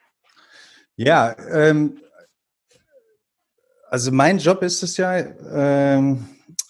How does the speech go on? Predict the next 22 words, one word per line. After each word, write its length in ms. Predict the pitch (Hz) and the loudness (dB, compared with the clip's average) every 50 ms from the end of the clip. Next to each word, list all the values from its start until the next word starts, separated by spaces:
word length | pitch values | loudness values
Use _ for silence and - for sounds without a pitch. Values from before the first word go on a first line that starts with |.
| _ | _
Leute 400 | - 117 117 127 151 170 170 170 | -6 0 2 2 2 2 0 -4
zu 140 | - - 139 | -4 -4 -2
helfen, 760 | 131 131 135 147 143 - 147 139 143 143 143 131 - - _ _ _ _ _ | 2 2 2 2 0 -2 -2 -2 -2 -2 -4 -6 -10 -16 _ _ _ _ _
eine 140 | - 117 113 | -6 -6 -4
tiefere 380 | - - 180 175 - 147 147 131 | 0 0 0 0 2 0 0 0
Verbindung, 680 | - 123 117 131 127 135 135 131 123 123 123 120 117 | 0 0 2 2 4 4 2 2 2 2 0 -2 0
äh, 760 | - 117 113 113 113 117 117 113 113 113 110 113 110 104 87 - | 0 0 0 0 0 0 0 0 0 0 0 0 -2 -2 -6 -8
zur 180 | - - 131 | -4 0 2
Natur 320 | 123 120 117 120 - 139 139 | 2 2 2 0 0 -2 0
zu 180 | - - 98 87 | 0 -2 -2 -2
haben. 340 | 90 90 90 92 95 92 87 | -2 -6 -6 -6 -8 -8 -6
Und, 320 | 98 104 104 95 - - | -4 -4 -6 -6 -4 -2
äh, 180 | 110 107 104 101 | 0 0 0 0
das 220 | 101 127 123 - | -2 -4 -4 -2
ist 80 | 175 - | -4 -4
schon 160 | - - 196 | -2 -2 -2
auch 140 | 180 160 151 | -2 -2 -2
eine 80 | 160 156 | -4 -4
Konsequenz. 540 | - 165 160 147 143 - - 160 135 - | -2 -2 -2 -2 -4 -4 -2 -2 -2 0
Also 120 | 113 110 117 | -2 -2 -2
ich 120 | 123 123 | -2 0
sehe, 180 | - 147 156 | 0 0 0